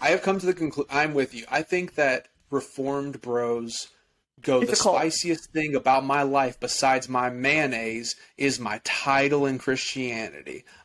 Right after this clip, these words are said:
Speaker 1: I go to reformed conferences."
Speaker 2: Thank God. Pastor, father, husband. <clears throat> Um,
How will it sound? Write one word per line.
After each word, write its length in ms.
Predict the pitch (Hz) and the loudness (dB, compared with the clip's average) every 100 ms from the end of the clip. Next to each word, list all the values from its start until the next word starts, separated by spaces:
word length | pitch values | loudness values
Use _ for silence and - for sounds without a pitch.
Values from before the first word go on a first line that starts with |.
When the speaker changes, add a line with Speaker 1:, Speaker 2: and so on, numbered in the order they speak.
| - | 0
Speaker 1:
I 140 | 170 | 2
go 160 | 135 113 | 2 -2
to 80 | 113 | -4
reformed 680 | 107 - 156 143 143 131 | -8 -8 -4 -2 -2 -4
conferences." 1000 | - 120 110 113 101 - - - - - - | -6 -4 -4 -6 -12 -10 -8 -10 -12 -14 -14
Speaker 2:
Thank 160 | - | -18
God. 260 | - - - _ _ _ - - - | -10 -8 -8 _ _ _ -4 -2 0
Pastor, 320 | 247 - 208 | -2 0 -4
father, 440 | - 269 202 208 | 0 0 2 -2
husband. 640 | - 254 233 - 151 120 - _ _ _ _ _ _ _ _ | 0 0 0 -6 -10 -10 -16 _ _ _ _ _ _ _ _
<clears throat> 300 | 427 415 330 262 - - _ _ _ _ _ _ - | 0 0 -2 -6 -18 -20 _ _ _ _ _ _ 2
Um, 320 | 226 214 208 | 4 4 2